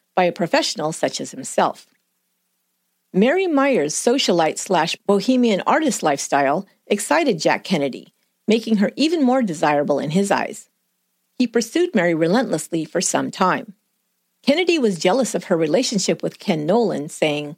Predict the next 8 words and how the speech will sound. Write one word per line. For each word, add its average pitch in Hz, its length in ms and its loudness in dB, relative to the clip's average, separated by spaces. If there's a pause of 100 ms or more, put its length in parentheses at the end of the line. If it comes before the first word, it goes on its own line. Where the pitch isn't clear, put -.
(320)
"What 285 220 0
does 269 200 0
Nolan 190 360 2
have 151 320 0
that 151 140 2
I 196 160 2
don't?" 123 300 -6 (1160)
It's - 220 -2